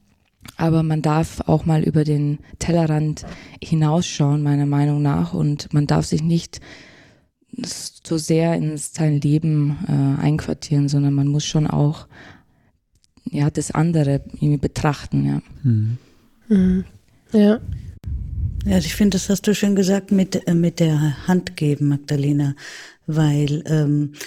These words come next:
Speaker 4: das ist aber auch immer so ein Geben und Nehmen. Ich finde, ich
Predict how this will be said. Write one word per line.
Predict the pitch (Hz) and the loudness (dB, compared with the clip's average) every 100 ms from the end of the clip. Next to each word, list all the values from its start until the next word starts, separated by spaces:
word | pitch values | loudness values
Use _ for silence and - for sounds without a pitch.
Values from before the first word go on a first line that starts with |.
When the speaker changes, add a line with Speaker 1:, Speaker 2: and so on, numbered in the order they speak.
| - _ _ _ - | -18 _ _ _ -8
Speaker 4:
das | - - | -4 -4
ist | 160 160 | -2 0
aber | 151 127 | 2 0
auch | 139 | -2
immer | 170 170 175 | 0 0 0
so | 165 | 0
ein | 160 | 0
Geben | 151 156 147 | 2 2 0
und | 135 131 131 | 0 -2 -2
Nehmen. | 135 147 147 139 139 | 0 2 0 -2 -4
Ich | - | -6
finde, | - 156 151 147 143 139 139 - _ 156 147 | -2 0 2 0 -2 -4 -6 -16 _ -10 -8
ich | 147 | -10